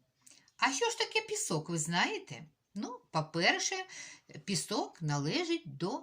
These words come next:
неживої природи. І пісок утв-, утворюється із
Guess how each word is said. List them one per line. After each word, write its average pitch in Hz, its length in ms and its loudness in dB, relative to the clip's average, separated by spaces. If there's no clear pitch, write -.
неживої 151 1120 -2
природи. 131 880 -10
І 170 120 -4
пісок 214 560 -4
утв-, 302 520 -6
утворюється 277 840 0
із 415 300 -2